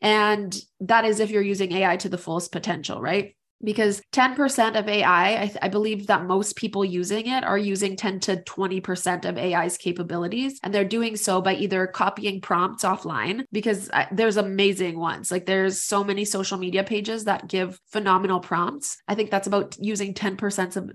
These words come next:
ten percent of its capability, ten to fifteen percent of its capability is by writing in,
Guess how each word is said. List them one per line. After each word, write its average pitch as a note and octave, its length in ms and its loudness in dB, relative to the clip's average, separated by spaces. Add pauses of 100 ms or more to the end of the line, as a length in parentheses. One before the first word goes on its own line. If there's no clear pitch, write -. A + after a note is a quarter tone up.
(140)
ten C#4 200 -2
percent B3 380 -4
of F#3 100 -4
its F#3 140 -4
capability, F3 800 -4
ten A3 540 -2 (160)
to B3 100 0
fifteen A#3+ 580 -2
percent B3 440 -2
of A#3+ 80 -4
its A#3 160 -6
capability A#3+ 760 -2
is G3 220 -2
by G3 380 6
writing G3 420 2
in, F#3 340 0